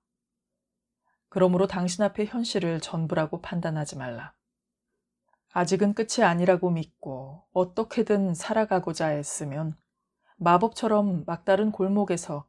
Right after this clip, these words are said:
새로운 세상이 열린다. 이것이 아흔 해를 산 내가 당신에게 말할 수 있는 단 하나의 삶의 진리다.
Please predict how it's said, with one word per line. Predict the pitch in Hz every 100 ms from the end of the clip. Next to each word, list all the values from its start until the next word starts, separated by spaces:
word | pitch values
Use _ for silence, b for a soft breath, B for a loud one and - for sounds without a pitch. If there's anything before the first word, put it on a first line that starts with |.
| _
새로운 | - 185 160 165
세상이 | 175 202 - 175
열린다. | 160 151 139 131 123 - _ _ _ _ _ _ _ _ _ _ _ _ _ _ _
이것이 | 185 175 170 - 165 151 151 -
아흔 | 170 185 185
해를 | 196 185 180
산 | 185 175 165
내가 | 143 135 127 - _ _ _ _
당신에게 | - 180 180 202 190 208
말할 | 180 170 185
수 | -
있는 | 180 160 151 147 - _ _
단 | - 175 170 160
하나의 | - 196 180 180
삶의 | 180 - 180 165 165
진리다. | - 151 135 - -